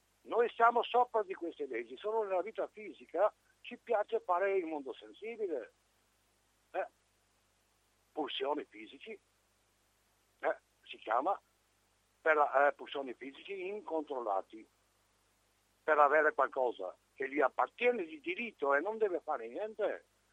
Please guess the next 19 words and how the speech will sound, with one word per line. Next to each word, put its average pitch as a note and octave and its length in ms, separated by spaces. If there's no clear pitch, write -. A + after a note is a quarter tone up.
Prima A#3 240
di A3 140
venire G#3 400
qua E3+ 220
gli D3+ 80
appartiene C3+ 540
di B2+ 220
rifugiarsi, C3+ 840
cioè A#2+ 320
costruire G2+ 380
una F#2+ 140
casa, C3 360
ma G2+ 100
le G2 120
case B2 260
nostre A2 320
fanno F2+ 220
schifo - 440
proprio. C3 360